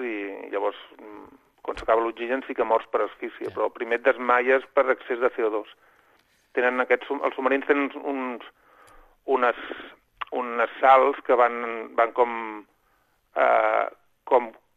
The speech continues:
Speaker 1: atrapant el C O dos de la, del, de l'aire que respires i, i van in-, in-, van insuflant o van, van donant petites quantitats d'oxigen perquè l'aire si-, sempre estigui en una, en una pro-, proporció d'oxigen.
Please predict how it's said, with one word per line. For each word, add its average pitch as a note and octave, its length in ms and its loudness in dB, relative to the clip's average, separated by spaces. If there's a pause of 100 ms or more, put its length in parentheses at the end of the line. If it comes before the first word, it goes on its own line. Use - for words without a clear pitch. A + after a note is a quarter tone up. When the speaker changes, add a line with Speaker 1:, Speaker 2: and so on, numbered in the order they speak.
(180)
Speaker 1:
atrapant C3 440 4
el B2+ 120 2
C C3+ 120 4
O B2+ 80 6
dos B2 200 4
de B2 100 4
la, A2+ 260 4
del, A2+ 320 -4 (340)
de A2 100 -2
l'aire A#2+ 240 2
que B2 120 0
respires D3 520 0 (640)
i, A2+ 460 -4 (260)
i B2+ 180 -10 (680)
van B2 180 4
in-, C3 220 -6 (260)
in-, A2+ 640 -12 (320)
van A2+ 420 -2
insuflant B2 800 0
o A2 180 -4
van, A2 380 -2
van A2+ 160 -2
donant A#2 340 -2
petites A#2 400 -2
quantitats A#2 460 -2
d'oxigen C3 580 -2
perquè - 240 0
l'aire A2+ 320 2
si-, A#2+ 140 -14 (160)
sempre A#2+ 180 -8
estigui A#2+ 240 -8
en A#2+ 80 -4
una, A2 140 -2 (480)
en B2+ 100 -10
una B2 140 -2
pro-, - 180 -6
proporció - 480 -6
d'oxigen. B2+ 560 0